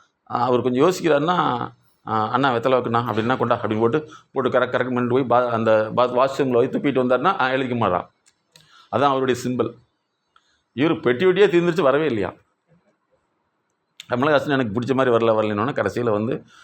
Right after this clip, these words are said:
"உன்னை நினைச்சு பாட்டு எழுதி நொந்து போயிட்டுன்னு" சொல்லியிருக்காரு. "இதுதான் எனக்கு வேணும்னு இருக்காரு."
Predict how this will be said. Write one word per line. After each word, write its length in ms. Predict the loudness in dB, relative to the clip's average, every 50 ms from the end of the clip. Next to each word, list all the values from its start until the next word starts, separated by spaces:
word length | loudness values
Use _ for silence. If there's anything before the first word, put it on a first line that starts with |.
| -20 _ _ _
"உன்னை 220 | _ -4 -2 -2 0
நினைச்சு 320 | 0 0 -2 -2 -4 -4
பாட்டு 300 | -2 0 0 0 0 0
எழுதி 180 | -2 -2 0 0
நொந்து 320 | -2 -2 0 0 2 0
போயிட்டுன்னு" 240 | 0 0 -4 -6 -6
சொல்லியிருக்காரு. 360 | -4 -6 -6 -6 -8 -10 -8
"இதுதான் 400 | -4 -2 2 2 2 2 2 -2
எனக்கு 320 | -2 -2 -4 -4 -2 -2 -2
வேணும்னு 280 | 0 0 -2 -4 -6
இருக்காரு." 220 | -6 -8 -10 -10